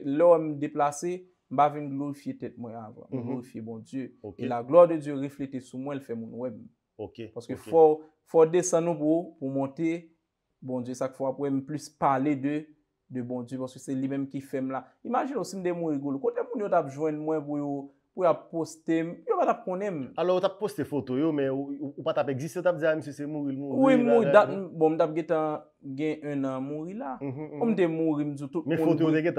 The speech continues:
Speaker 1: moun mouri. Bon, kot moun gade ou, wè tout moun sa yo ki renmen m la.
Speaker 2: Mhm.
Speaker 1: Pakont, m te gade kote m te ye. Yo pa t konnen m. Moun mouri pèdi espwa.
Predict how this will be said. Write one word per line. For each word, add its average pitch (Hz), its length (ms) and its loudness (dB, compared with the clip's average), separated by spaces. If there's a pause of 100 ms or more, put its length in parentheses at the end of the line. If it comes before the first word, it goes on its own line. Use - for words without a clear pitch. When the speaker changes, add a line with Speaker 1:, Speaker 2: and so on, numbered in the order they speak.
(1700)
Speaker 1:
moun 156 300 0
mouri. 147 160 -4
Bon, 151 180 -2
kot 180 240 -4
moun 151 220 -4
gade 156 240 4
ou, 156 100 2
wè 180 140 2
tout - 140 -12
moun 226 120 -4
sa 226 160 -2
yo 208 60 -6
ki 214 440 -10
renmen 214 280 -8
m 226 40 -10
la. 247 240 -4
Speaker 2:
Mhm. 143 240 -10 (840)
Speaker 1:
Pakont, 240 520 4 (120)
m 160 120 -2
te 175 160 4 (160)
gade 175 300 6
kote 185 220 -2
m 165 100 -8
te 180 60 -4
ye. 185 100 -4
Yo 151 40 -2
pa 139 100 0
t 131 120 -14
konnen 123 300 -10 (440)
m. 113 300 -4
Moun 131 520 0
mouri 131 440 0
pèdi 131 460 -4
espwa. 131 420 -4